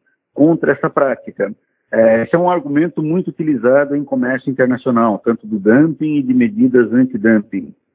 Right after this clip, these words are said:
Ah, o grande problema do, do dumping é que ele é muito mais facilmente, é, é muito mais fácil você acusar alguém de praticar dumping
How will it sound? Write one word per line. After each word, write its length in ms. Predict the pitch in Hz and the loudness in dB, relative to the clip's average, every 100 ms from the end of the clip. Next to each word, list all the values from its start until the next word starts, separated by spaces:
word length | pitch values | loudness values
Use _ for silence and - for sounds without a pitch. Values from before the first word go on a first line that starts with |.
| _ _ _ - | _ _ _ -6
Ah, 220 | 104 104 | -2 2
o 80 | 117 | 2
grande 260 | 127 220 208 | 2 0 0
problema 680 | 156 120 123 330 110 85 - _ | 0 0 0 0 -2 -4 -14 _
do, 220 | 202 214 - | -16 -16 -14
do 80 | 190 | -4
dumping 680 | 139 156 175 - 107 90 - _ _ _ _ | 0 2 0 -4 -6 -6 -12 _ _ _ _
é 140 | - | -4
que 160 | 117 - | -2 0
ele 160 | 135 131 | 4 4
é 140 | 135 | 4
muito 500 | 131 139 190 214 180 | 2 0 -2 -2 -4
mais 400 | 156 147 156 143 - | -2 -2 -2 -8 -6
facilmente, 1000 | 139 - 131 120 120 117 104 104 107 - _ - | -6 -4 -2 0 0 -4 -6 -6 -8 -14 _ -6
é, 420 | 110 104 101 98 101 90 - - | 0 2 2 -2 -4 -8 -10 -2
é 60 | 127 | 2
muito 180 | 160 | 2
mais 220 | 160 151 - | 0 -4 -2
fácil 360 | 143 139 - | -2 -2 -4
você 280 | 113 113 - | -8 -6 0
acusar 640 | 123 - 131 95 123 165 | 0 0 -4 0 0 0
alguém 440 | 151 120 107 113 110 | -2 -4 -6 -8 -8
de 100 | 87 | -6
praticar 480 | 104 101 _ 104 95 | -6 -6 _ -4 -2
dumping 560 | 98 131 156 123 110 | -2 -2 -2 -2 -4